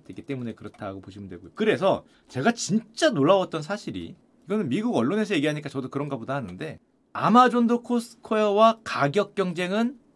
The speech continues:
안 된다고 합니다. 근데 아마존은 오프라인 매장이 없는 데인데 가격 경쟁이 안 된대. 삼십구 개 제품을 아마존에서 구매하면 코스트코 매장에서 사는 것보다 평균적으로 오십육 프로, 큰 거, 뭐 이런 비싼 것까지 다 하니까 다 더해도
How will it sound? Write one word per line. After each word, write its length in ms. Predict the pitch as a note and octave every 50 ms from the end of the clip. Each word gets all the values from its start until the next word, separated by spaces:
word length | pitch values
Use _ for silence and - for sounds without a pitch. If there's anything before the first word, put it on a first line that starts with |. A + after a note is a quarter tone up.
| _ -
안 160 | - G#2+ A2+
된다고 380 | A#2 C#3+ C#3 A#2+ A2+ G2+ G#2 G#2+
합니다. 180 | F2+ D2+ - _ _ _ _ _ _ _ _ _ _ _
근데 120 | - -
아마존은 400 | - C3 D3 G3+ A#3+ D4+ D#4 C4+
오프라인 400 | G#3+ A2+ A2 - - C#4 C#4+ C#4+
매장이 280 | C#4 C4 A#3 B3+ A#3+ G#3+
없는 340 | A2+ F#2+ A#2 E3 G#3 A3+ G3
데인데 340 | C3+ G2+ F2+ D#2 - - _ _ _ _ _
가격 300 | - - A#2+ C3+ C#3+ D3
경쟁이 300 | C#3+ B2 A#2 A2+ A#2+ B2+
안 140 | F2 C#2+ D2+
된대. 220 | D2+ C#2+ C2+ - _ _ _ _ _ _ _ _
삼십구 480 | - - A3+ B3+ A#3 A3 A#3+ - B3
개 80 | A3+ A3+
제품을 320 | G#3 G3 G3 - G3+ G3+
아마존에서 500 | E3+ B2 C#3+ E3+ F3 E3 E3 E3 D#3 D3+
구매하면 600 | - - C#3+ C#3+ D#3 D#3 C#3 B2 A#2+ C#3+ E3+ F#3+ -
코스트코 400 | - A3+ A3+ A3+ - - - E3+
매장에서 200 | D3+ D3+ D3 D3+
사는 160 | F3+ E3+ F3
것보다 340 | D3+ C#3+ - C3+ A#2+ F3 G#3 - _ _ _ _
평균적으로 720 | - - C#4 C#4+ C#4+ C4+ C#4+ B3+ A3+ A#3+ A3+ A3+ - G#3 D#3+
오십육 360 | D3 D3 E3 C#3+ A2+ - -
프로, 220 | - - F#2 - _ - _ _ -
큰 320 | - - - - C#4+ D4+
거, 100 | B3+ F#3+
뭐 80 | C3+ C#3+
이런 180 | F3 F3+ C#3+
비싼 200 | - D3 E3 A3 G#3+
것까지 200 | G#3+ G3+ F#3 F#3
다 100 | - C#3+
하니까 240 | D3 D#3 D#3 D3 D3
다 200 | - - C#3+ E3
더해도 420 | F3 D#3+ D3 C3+ B2 F#3+ G#3+ A3+